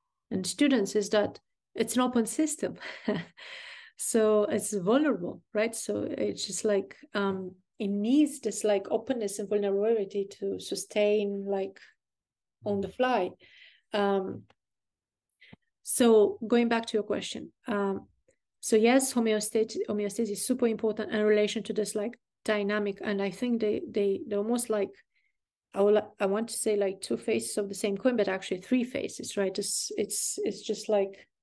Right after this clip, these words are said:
everything is, um, interconnected. And again, I think, I think we don't have the concepts to describe this. Like, so how you kind of, like, disentangle? So we dis-, disentangle them conceptually because, well, we are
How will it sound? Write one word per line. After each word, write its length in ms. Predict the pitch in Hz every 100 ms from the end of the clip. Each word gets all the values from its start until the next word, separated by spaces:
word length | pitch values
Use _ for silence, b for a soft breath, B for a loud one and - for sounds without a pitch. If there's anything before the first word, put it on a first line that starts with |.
| -
everything 420 | 233 247 240 233
is, 380 | 220 208 - - -
um, 440 | 202 202 190 190 - -
interconnected. 640 | 220 202 220 214 254 262 240 -
And 140 | 208
again, 340 | 202 277 285 -
I 120 | 202
think, 480 | 196 240 240 226 - _ _ _ _ _ _ _ _ -
I 80 | 202
think 260 | - 226 - - -
we 320 | 214 185 247
don't 160 | 247 233
have 120 | 226
the 60 | 202
concepts 540 | 247 269 - - -
to 120 | -
describe 380 | 190 - 180 -
this. 280 | - - - 190
Like, 240 | 180 -
so 200 | - 196
how 240 | 175 214
you 180 | 247 226
kind 260 | 214 214 202
of, 140 | 196
like, 280 | 202 190 - _ b b -
disentangle? 520 | 196 196 233 233 196
So 140 | 202
we 100 | 220
dis-, 240 | 226 226 247 240 214
disentangle 580 | 220 226 214 220 214
them 200 | 208 202
conceptually 540 | 196 202 214 208 202 190
because, 400 | 190 - 190 185
well, 320 | 208 202 190 B B B B
we 120 | 208
are 100 | 196